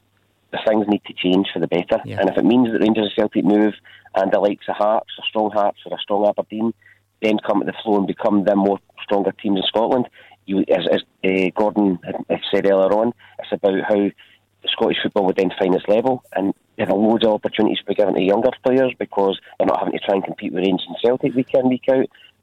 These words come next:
Speaker 1: with all these other talented national, international players. Yeah, I think it would be a good thing for Scottish football.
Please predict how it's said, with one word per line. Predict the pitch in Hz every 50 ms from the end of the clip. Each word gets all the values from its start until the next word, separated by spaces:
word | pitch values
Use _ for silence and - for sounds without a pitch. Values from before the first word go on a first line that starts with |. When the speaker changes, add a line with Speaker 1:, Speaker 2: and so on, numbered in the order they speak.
| -
Speaker 1:
with | 95 98 95 95 92 92 - - -
all | - 101 95
these | 98 90 82
other | 104 92 95 - - -
talented | 104 98 98 98 - - 95 - -
national, | 95 92 - 82 95 98 95 - - 98 - - 101
international | 101 - 98 98 95 - - 90 - -
players. | - 117 120 123 123 - - _ _ _ _ _ _ _ _ _
Yeah, | - 165 - - -
I | -
think | 147 170 160 -
it | -
would | 104 175
be | - 104 - 104 101
a | -
good | - - 123 -
thing | 127 120 107
for | - 101
Scottish | - - - 131 - - -
football. | - - - 143 127 -